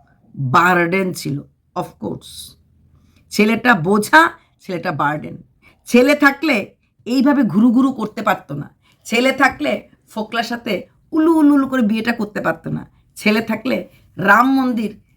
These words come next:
দেখতে যেতে পারতো না। ওর জীবনে যদি কোনো কিছু বার্ডেন থাকে এখন, মানে, এই ওই বাড়িতে বেরিয়ে আসার পর ছেলে ছিল, তাই প্রথম ডে ওয়ান থেকেই ছেলের জন্য ওর কাছে ছিল একটা বিশাল ক্রস সাইন। No,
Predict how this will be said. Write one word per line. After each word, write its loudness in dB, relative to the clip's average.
দেখতে -10
যেতে -6
পারতো -6
না। -10
ওর 4
জীবনে 4
যদি 0
কোনো -2
কিছু -2
বার্ডেন 2
থাকে -4
এখন, -8
মানে, -4
এই -6
ওই -4
বাড়িতে -2
বেরিয়ে -2
আসার -6
পর -6
ছেলে 0
ছিল, -8
তাই -10
প্রথম 2
ডে 4
ওয়ান 0
থেকেই -6
ছেলের -2
জন্য -2
ওর -4
কাছে -2
ছিল -4
একটা -2
বিশাল -4
ক্রস 0
সাইন। -12
No, -6